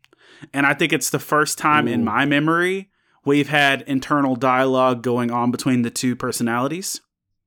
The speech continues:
Speaker 1: If I, I can't remember that being a thing before. Um,
Speaker 2: Y-, you're probably right. And to the point of, 'cause I really enjoyed this too, is I think because the, the plot twist here is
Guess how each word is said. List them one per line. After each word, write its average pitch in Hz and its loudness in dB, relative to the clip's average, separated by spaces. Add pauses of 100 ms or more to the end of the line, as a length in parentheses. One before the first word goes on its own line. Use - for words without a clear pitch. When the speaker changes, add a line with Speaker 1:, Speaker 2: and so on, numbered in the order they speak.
(840)
Speaker 1:
If 139 -2
I, 175 2 (100)
I 165 4
can't - -2
remember 113 -6
that 117 -4
being 127 0
a 117 -6
thing 117 -2
before. 110 -6 (520)
Um, 120 0
Speaker 2:
Y-, 175 -12
you're 170 2
probably 202 0
right. 127 0 (300)
And 151 2
to 180 4
the 160 2
point 151 0
of, 123 0
'cause 127 0
I 127 6
really 131 2
enjoyed 104 -6
this 92 -8
too, 98 -6
is 104 -6 (100)
I 131 -4
think 143 -4
because 123 -4
the, 113 -2 (360)
the 139 -8
plot - -2
twist 156 0
here 165 0
is 120 -4